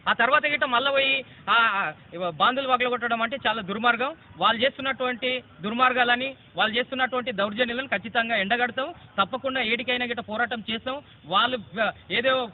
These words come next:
పి-, పిట్ట కూతలు ఏ లేదా లేకపోతే తాటాకు సప్పులకి ఎవడు భయపడడు.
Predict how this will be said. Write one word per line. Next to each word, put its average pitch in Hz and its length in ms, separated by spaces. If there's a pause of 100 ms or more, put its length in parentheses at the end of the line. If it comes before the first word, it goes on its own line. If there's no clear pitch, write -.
పి-, 220 140
పిట్ట 226 240
కూతలు 247 500 (200)
ఏ 214 80
లేదా 240 360
లేకపోతే 233 420
తాటాకు 226 380
సప్పులకి 233 460
ఎవడు 220 160
భయపడడు. 233 560